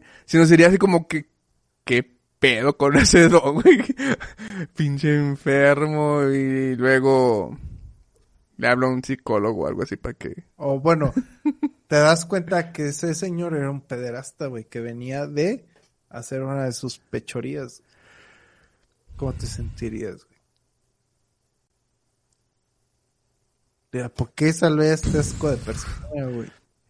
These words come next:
Speaker 1: Pues sí, pero de todos modos no lo hubiera atropellado, güey, porque igual me iría a mí mal por haberlo atropellado, güey.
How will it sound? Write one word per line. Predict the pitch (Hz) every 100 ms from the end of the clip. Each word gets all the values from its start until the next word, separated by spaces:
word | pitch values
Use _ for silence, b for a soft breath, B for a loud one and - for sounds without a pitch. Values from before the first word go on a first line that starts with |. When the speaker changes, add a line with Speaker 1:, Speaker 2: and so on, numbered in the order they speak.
| 160
Speaker 1:
Pues | - 160 156
sí, | - - - - 175 190 202 180 -
pero | - 160 156
de | 156
todos | 185 190
modos | 185 190 185 175
no | 185
lo | 180
hubiera | 180
atropellado, | 175 - 143 127 131
güey, | 110
porque | 98 -
igual | 131 147 160
me | 160
iría | 151
a | 151
mí | 151 147
mal | 139 139 135
por | - 135
haberlo | 123 131
atropellado, | 127 - 120 64
güey. | -